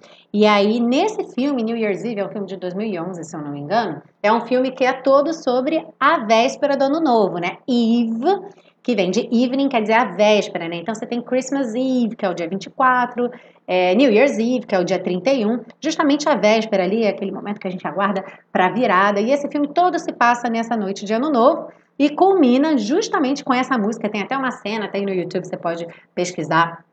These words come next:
a Lea Michele cantando essa música. E aí eu escolhi, então, essa versão pra basear a aula de hoje, tá bem?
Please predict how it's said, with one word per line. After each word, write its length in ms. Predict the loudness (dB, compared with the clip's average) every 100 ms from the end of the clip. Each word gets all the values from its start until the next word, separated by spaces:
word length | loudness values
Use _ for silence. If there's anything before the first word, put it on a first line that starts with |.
| _ _ _ -14 -2
a 100 | 2
Lea 200 | 4 2
Michele 320 | 0 0 0
cantando 560 | 2 0 2 2 2 2
essa 240 | 0 0
música. 400 | 0 -2 -2 0
E 80 | 2
aí 220 | 2 2
eu 80 | 0
escolhi, 400 | 0 -4 -4 -4
então, 400 | -2 0 0 -4 -2
essa 360 | 2 2 0
versão 520 | -2 -4 0 0 0 -6 -18 _ _ 2
pra 580 | 4 6 4 4 2
basear 320 | 2 0 2 2
a 60 |
aula 180 | 2 2
de 140 | 2
hoje, 360 | 4 4 2 -6 -10 -6
tá 120 | -4
bem? 340 | 0 0 -2